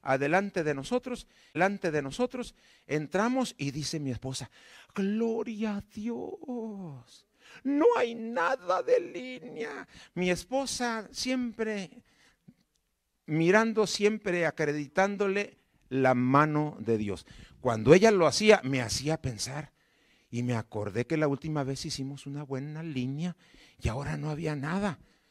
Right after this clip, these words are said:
Y hay mucha gente, hermanos, que ahí está la mano de Dios, pero no lo ve. Hay mucha gente, hermanos, que recibe cada mañana la salud.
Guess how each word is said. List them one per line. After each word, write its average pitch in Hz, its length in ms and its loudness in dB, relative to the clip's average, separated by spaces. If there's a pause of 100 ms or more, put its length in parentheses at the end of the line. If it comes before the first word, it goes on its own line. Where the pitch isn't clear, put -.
(340)
Y 92 80 -4
hay 123 80 0
mucha 185 240 2
gente, 202 300 2
hermanos, 147 480 -2 (800)
que 127 120 0
ahí 110 220 0
está 214 240 4
la 165 100 4
mano 117 260 0
de 87 120 -2
Dios, 69 260 -14 (120)
pero 165 220 -2
no 202 120 -2
lo 208 140 -2
ve. 202 380 -8 (1160)
Hay 180 140 -4
mucha 190 260 -2
gente, 208 320 -2
hermanos, 143 300 0
que 135 160 4
recibe 156 500 2
cada 202 260 2
mañana 165 520 0
la 139 200 2
salud. 185 460 0